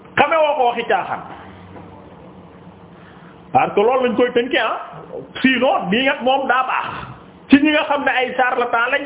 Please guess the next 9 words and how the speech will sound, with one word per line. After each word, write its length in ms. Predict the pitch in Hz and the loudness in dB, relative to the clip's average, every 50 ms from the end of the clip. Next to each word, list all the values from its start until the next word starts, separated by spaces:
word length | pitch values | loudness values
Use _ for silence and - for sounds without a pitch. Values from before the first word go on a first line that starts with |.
| - | -2
ay 200 | - 226 247 240 | -2 -2 -2 0
naxaatekat 600 | 226 240 254 - 254 262 262 254 240 - 214 165 | 0 -2 0 0 0 0 0 -2 -4 -4 -4 -4
lañ. 140 | 175 156 113 87 - - - - | -4 -4 -6 -6 -10 -14 -2 0
Ñooñ 200 | 143 185 214 - - | 2 2 2 2 0
foog 140 | 233 233 254 | -2 0 0
nga 80 | 277 277 | 0 0
diingat 360 | 269 226 240 262 254 240 - | 0 0 0 0 0 0 0
leen. 160 | 190 - - - - - - - - - - 339 339 370 - - 440 453 466 466 - - - - - - - - - - - - - - - | -2 -4 -6 -6 -12 -18 -20 -20 -20 -20 -20 -18 -18 -16 -16 -16 -16 -16 -16 -18 -18 -18 -18 -18 -20 -20 -20 -20 -20 -20 -20 -20 -18 -6 -2
Waaw. 180 | - 101 - - | -2 -2 -2 -2